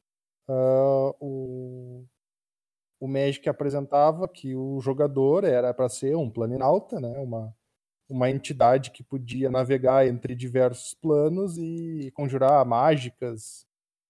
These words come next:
utilizando mana de diversas cores, invocar criaturas de diversos mundos,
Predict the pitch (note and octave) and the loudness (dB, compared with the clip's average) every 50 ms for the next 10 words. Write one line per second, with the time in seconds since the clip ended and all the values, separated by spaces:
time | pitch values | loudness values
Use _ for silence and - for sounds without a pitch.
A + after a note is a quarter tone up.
0 | _ _ - A#2+ - - A#2+ A#2 A2+ A2+ A#2+ B2 B2 B2+ B2 B2 B2+ C3 D3 C#3 | _ _ -14 -12 -10 -8 -8 -6 -2 0 0 0 0 -2 -2 0 2 2 2 2
1 | B2+ A2+ G#2+ G#2 A2 G#2+ A#2 G#2+ - - C#3 - - _ E3+ D#3 D#3+ D#3 D3 B2 | 0 -2 -4 -6 -6 -4 -4 -4 -4 -6 -10 -10 -4 _ 2 4 4 4 4 2
2 | A2+ G#2 G#2 G#2 G2+ A2+ G#2+ - B2+ B2 - C3 B2+ B2+ B2 _ - B2+ B2 A#2 | 0 -4 -4 -4 -6 -6 -4 -2 -4 -4 -2 -2 -2 -2 -2 _ -4 -4 -4 -4
3 | A#2 A#2 A#2+ B2 B2 A#2 - E3 E3 E3 E3 D3+ C#3+ C#3+ D3 C#3+ D#3 D3+ - - | -6 -6 -4 -2 -2 -2 -2 -4 -6 -4 -4 -4 -4 -4 -6 -8 -10 -12 -14 -18
4 | _ | _